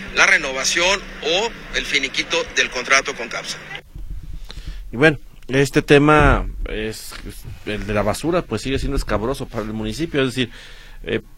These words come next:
Speaker 2: si bien, eh, Guadalajara es el primero de los cuatro municipios que se le vence el contrato con capsa, no se ve claro si en efecto la próxima administración,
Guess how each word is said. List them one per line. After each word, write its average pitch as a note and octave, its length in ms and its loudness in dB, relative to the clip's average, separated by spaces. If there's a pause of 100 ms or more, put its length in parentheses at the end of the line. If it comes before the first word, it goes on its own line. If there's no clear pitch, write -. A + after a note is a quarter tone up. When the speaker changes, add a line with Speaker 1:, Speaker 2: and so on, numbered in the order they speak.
(260)
Speaker 2:
si - 160 -2
bien, C#3 380 4 (200)
eh, G#2 160 -2
Guadalajara G#2+ 540 6
es D3 100 4
el C#3 80 -2
primero C3 340 4
de C3+ 80 8
los A#2 120 0
cuatro A#2+ 280 0
municipios A#2+ 480 2
que G#2+ 80 -6
se G#2 100 -2
le F#2+ 80 2
vence G#2 240 0
el A#2 60 -2
contrato G#2+ 440 -2
con A#2 160 -4
capsa, A#2+ 400 -2 (180)
no G#2 140 -4
se A2+ 140 -2
ve A2+ 120 0
claro A2 380 0
si - 120 -8
en F2+ 80 -6
efecto F#2+ 420 -6
la G#2 100 -2
próxima G#2+ 320 -4
administración, G#2+ 600 -6